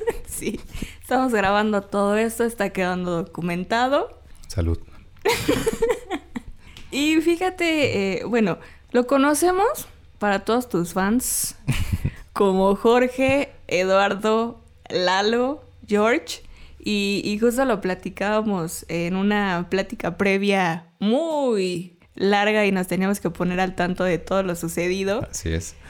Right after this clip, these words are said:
Speaker 1: Pero al final es esa, ese bonito vínculo que hemos mantenido y que a través de estos años tú has tenido esa experiencia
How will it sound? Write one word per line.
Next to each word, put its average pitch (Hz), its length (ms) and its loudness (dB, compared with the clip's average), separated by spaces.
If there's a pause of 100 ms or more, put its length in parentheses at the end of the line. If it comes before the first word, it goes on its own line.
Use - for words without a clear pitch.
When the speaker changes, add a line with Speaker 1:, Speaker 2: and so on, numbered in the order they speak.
(240)
Speaker 1:
Pero 240 200 4
al 233 100 4
final 262 960 2 (320)
es 233 320 0
esa, 226 680 2 (420)
ese 247 220 4
bonito 233 420 4
vínculo 277 520 2
que 240 100 0
hemos 240 180 2
mantenido 214 760 0
y 202 160 -6
que 190 680 -6 (320)
a - 140 -2
través 220 260 2
de 254 60 -2
estos 262 280 -4
años 233 480 -2 (320)
tú 214 120 2
has 220 160 2
tenido 226 320 4
esa 226 160 0
experiencia 214 960 -2